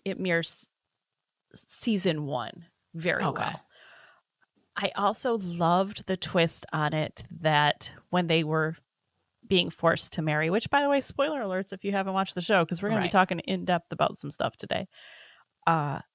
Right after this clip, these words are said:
Speaker 1: that she was married and she was sexually experienced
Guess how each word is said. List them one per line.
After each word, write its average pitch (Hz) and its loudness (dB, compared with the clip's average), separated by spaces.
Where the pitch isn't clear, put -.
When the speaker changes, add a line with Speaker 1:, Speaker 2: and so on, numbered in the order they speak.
Speaker 1:
that 190 -2
she 226 2
was 226 4
married 147 0
and 165 -4
she 214 0
was 170 0
sexually 151 4
experienced - -2